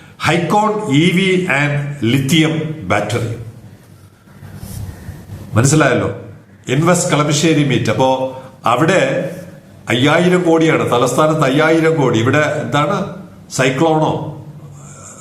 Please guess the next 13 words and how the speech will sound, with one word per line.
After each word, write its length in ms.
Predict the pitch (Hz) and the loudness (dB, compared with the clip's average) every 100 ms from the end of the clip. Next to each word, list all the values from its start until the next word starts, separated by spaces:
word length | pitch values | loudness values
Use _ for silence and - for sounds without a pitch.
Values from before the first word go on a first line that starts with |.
| - | -4
സൈക്ലോത്തോണോ 680 | 135 151 143 151 147 113 | -2 0 0 2 2 0
എന്തൊക്കെ 260 | 113 151 170 | 0 0 2
ഉണ്ടായിരുന്നല്ലോ 460 | 160 165 165 170 165 | 2 2 2 2 2
ഇവിടെ, 140 | 147 | 2
കോൺക്ലേവ്, 720 | 139 151 156 165 123 - - - - - - - - - - | 2 0 0 0 0 -2 -6 -10 -16 -20 -20 -20 -20 -20 -6
അയ്യായിരം 580 | 110 135 147 147 143 143 | 0 2 4 2 2 2
കോടിയുടെ 360 | 123 131 123 | 2 2 2
ലോജിസ്റ്റിക് 560 | 117 113 120 - 139 - | 2 2 0 0 -2 -2
പാർക്ക്. 340 | 87 - - - - - - - - - - - - - - - - - - - - - | -4 -6 -10 -14 -18 -20 -20 -20 -20 -20 -20 -20 -20 -20 -18 -16 -16 -16 -16 -18 -12 0
ഒന്നും 220 | 110 160 | 2 4
പറയുന്നില്ല, 420 | 151 120 104 92 92 | 4 2 0 -4 -4
ഞങ്ങൾക്കൊന്നും 540 | 117 147 170 180 170 | -2 -2 0 0 0
പറയാനില്ല. 540 | 156 143 127 110 107 | 0 0 0 0 -2